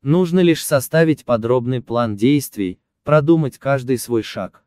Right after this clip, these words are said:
чтобы достичь успеха. Не следует делиться своими мыслями с окружающими,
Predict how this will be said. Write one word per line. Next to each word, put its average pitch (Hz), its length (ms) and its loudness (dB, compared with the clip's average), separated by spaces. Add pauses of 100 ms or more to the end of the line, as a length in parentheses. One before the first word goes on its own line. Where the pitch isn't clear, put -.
чтобы 104 380 -8
достичь 101 480 -8
успеха. 92 560 -16 (1300)
Не 131 200 0
следует 170 520 4
делиться 123 480 2
своими 104 400 -2
мыслями 143 480 0
с 131 120 -6
окружающими, 98 960 -6